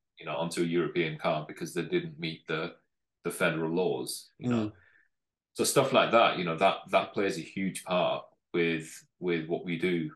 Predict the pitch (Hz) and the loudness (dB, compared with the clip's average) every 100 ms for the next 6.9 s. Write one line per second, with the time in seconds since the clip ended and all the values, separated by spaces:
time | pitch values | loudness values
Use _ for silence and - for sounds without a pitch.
0 | - 85 90 - - 87 87 82 - - | -8 -4 -2 -4 -6 -4 -2 -4 -4 -2
1 | 87 82 80 80 78 - _ _ _ _ | 0 0 -2 -4 -4 -8 _ _ _ _
2 | - 80 76 87 85 - 92 85 82 80 | -10 -8 -2 0 0 -4 -4 -4 -6 -8
3 | 80 76 73 - _ _ _ - 101 85 | -6 -6 -8 -12 _ _ _ -8 -4 -2
4 | 78 - - _ _ _ _ _ 78 85 | -4 -10 -18 _ _ _ _ _ -10 -6
5 | 78 78 76 76 82 82 78 - _ _ | -4 -4 -6 -8 -8 -6 -6 -10 _ _
6 | _ - 131 123 98 80 76 - | _ -6 4 8 8 4 -2 -2